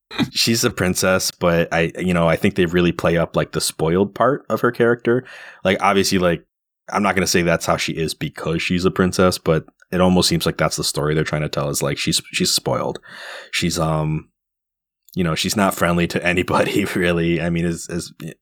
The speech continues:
from this first impression, it would seem like she has no interest in, in your help, even though she, she's kinda stuck herself. Like, she doesn't seem to know what she's doing.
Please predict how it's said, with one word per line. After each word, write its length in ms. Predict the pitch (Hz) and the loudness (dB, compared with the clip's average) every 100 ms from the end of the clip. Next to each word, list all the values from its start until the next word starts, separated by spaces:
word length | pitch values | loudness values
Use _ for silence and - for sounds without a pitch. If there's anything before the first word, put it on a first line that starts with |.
| _ - - 113 | _ -20 -18 -6
from 200 | - 113 | 0 2
this 140 | 110 - | 4 2
first 280 | 104 95 | 2 2
impression, 440 | 92 85 82 - 82 | 0 2 0 0 -2
it 100 | 73 | -4
would 140 | 78 | -4
seem 240 | - 78 78 | -2 -2 -2
like 140 | 78 | -2
she 160 | - 85 | -2 -2
has 160 | 78 | -2
no 200 | 80 80 | -2 -2
interest 420 | 76 78 69 - - | -2 -4 -4 -6 -8
in, 200 | 76 85 _ - - - | -8 -10 _ -20 -20 -2
in 160 | 87 | 2
your 200 | 85 80 | 4 4
help, 300 | 76 76 71 | 2 0 -2
even 220 | 73 73 73 | -4 -4 -4
though 120 | 73 | -4
she, 260 | - 78 - _ _ _ _ _ | -4 -6 -10 _ _ _ _ _
she's 220 | - 92 | -6 -4
kinda 240 | - 117 104 | 0 2 2
stuck 340 | - 104 - | 2 0 0
herself. 500 | 85 - 64 - - | -2 -4 -4 -6 -12
Like, 160 | - 76 | -10 -6
she 120 | 82 | -2
doesn't 360 | 87 87 87 - | 0 2 0 0
seem 160 | 82 | -2
to 80 | 78 | 0
know 120 | 78 | -2
what 100 | 73 | -2
she's 200 | - 71 | -4 -4
doing. 340 | - - 78 | -6 -8 -10